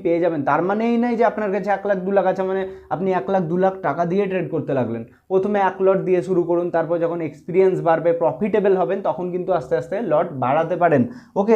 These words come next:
মানে মোদ্দা কথা হচ্ছে দশ হাজার টাকা থেকে আপনারা ট্রেডিং শুরু করতে পারেন, যে কোনো ট্রেডিং। আর আপনার কাছে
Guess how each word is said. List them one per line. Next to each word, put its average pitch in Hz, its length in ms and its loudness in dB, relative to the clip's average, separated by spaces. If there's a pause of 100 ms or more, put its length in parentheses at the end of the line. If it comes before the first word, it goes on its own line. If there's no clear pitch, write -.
(120)
মানে 160 140 0 (140)
মোদ্দা 160 300 0
কথা 180 200 -2
হচ্ছে 185 160 -6 (140)
দশ 143 200 0
হাজার 180 200 0
টাকা 160 180 -2
থেকে 175 180 -4
আপনারা 180 320 -8
ট্রেডিং 165 240 -4 (120)
শুরু 175 140 -4 (100)
করতে 190 240 -2
পারেন, 208 160 0 (120)
যে 165 60 0 (100)
কোনো 208 160 2 (100)
ট্রেডিং। 220 280 6 (480)
আর 165 140 6
আপনার 180 240 -2 (100)
কাছে 180 180 0